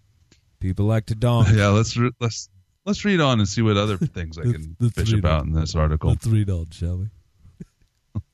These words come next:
Speaker 2: Fortunately, he has assured concerned listeners it will not be the end of the world in general, but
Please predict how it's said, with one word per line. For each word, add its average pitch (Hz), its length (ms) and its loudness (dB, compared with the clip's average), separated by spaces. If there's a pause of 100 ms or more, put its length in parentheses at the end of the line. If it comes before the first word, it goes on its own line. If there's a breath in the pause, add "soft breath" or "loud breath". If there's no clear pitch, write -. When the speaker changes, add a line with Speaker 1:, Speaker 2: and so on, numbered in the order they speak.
(440 loud breath)
Speaker 2:
Fortunately, 170 680 2
he 135 60 4
has 127 160 2
assured 143 580 -2
concerned 156 540 -2
listeners 92 600 -2 (100)
it 107 60 4
will 95 180 4
not 104 400 2
be 127 160 4
the 123 240 4
end 107 160 4
of 107 60 4
the 98 100 4
world 98 320 4
in 95 160 2
general, 113 560 2
but 90 260 -2